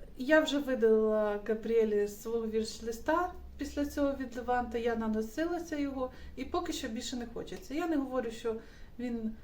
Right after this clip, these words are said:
для мене став фу. Ні, просто я, певно, наситилася. Йдемо далі. Так, самий великий відливант. Цей відливант — це, м, е, Calvin Klein Euphoria. Цей відливант я зробила вже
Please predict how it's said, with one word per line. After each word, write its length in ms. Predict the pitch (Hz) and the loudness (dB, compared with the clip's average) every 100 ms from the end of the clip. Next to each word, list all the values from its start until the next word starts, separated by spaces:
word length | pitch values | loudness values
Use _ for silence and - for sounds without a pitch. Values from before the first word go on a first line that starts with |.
| - | -10
для 140 | 233 247 | 0 0
мене 240 | 240 226 | 2 0
став 320 | 220 - 220 - - | -2 0 -2 -2 -6
фу. 320 | 320 381 403 - - - 247 | 0 0 0 -6 -14 -10 -4
Ні, 220 | 233 208 | -2 -2
просто 420 | - 453 - - | 4 4 4 0
я, 220 | 285 294 | 4 4
певно, 480 | 311 - 247 247 233 | 4 2 2 2 -2
наситилася. 720 | 214 - 202 196 202 196 214 - - - - - - - - - - - - - - - - | -4 -4 -10 -10 -10 -10 -12 -12 -14 -14 -16 -16 -14 -14 -14 -14 -14 -14 -14 -12 -14 -12 -6
Йдемо 360 | 226 247 247 | 2 2 2
далі. 220 | 214 196 202 - - - - - - - - | -2 -4 -6 -4 -4 -6 -12 -14 -14 -12 -4
Так, 220 | - 226 226 | 0 0 0
самий 360 | - 285 262 | 2 4 6
великий 480 | 233 233 233 220 214 | 4 2 2 -2 -4
відливант. 580 | 214 214 208 247 403 427 - - - - - | -4 -2 0 2 0 -2 -8 -14 -16 -16 -8
Цей 220 | - 311 | 0 2
відливант — 560 | 311 254 254 294 330 330 - | 2 2 2 2 2 -2 -6
це, 300 | - 254 226 | 0 2 0
м, 240 | 226 214 - 226 | -2 -4 -6 -2
е, 40 | 233 | 0
Calvin 460 | 226 254 254 240 | 0 2 2 2
Klein 340 | 220 226 214 208 - | -2 0 0 0 -2
Euphoria. 600 | 220 - 214 196 190 208 302 - - - - - - - - - | -2 -2 -4 -2 -4 -6 -8 -10 -18 -18 -16 -14 -14 -14 -14 -14
Цей 320 | - 294 330 311 | -2 4 6 6
відливант 680 | 294 294 302 370 392 392 294 | 4 2 2 4 2 0 0
я 100 | 302 | 0
зробила 500 | 285 254 294 320 285 | 2 2 4 6 6
вже 320 | 240 277 | 6 4